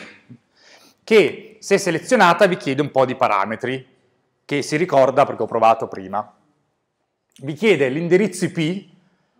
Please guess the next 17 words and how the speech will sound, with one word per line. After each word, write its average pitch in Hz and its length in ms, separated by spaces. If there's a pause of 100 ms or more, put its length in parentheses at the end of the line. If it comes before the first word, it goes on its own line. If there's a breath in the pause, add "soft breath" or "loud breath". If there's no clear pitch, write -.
(180)
del 127 200
Raspberry, 131 920 (1200)
in 127 400
questo 131 240
caso 139 380
è 113 40
l'indirizzo 120 460
I - 20
P 135 120
di 120 100
quel 120 160
Raspberry 120 440
che 120 100
ho 113 120
collegato 117 460
sul 104 200
tavolo, 127 580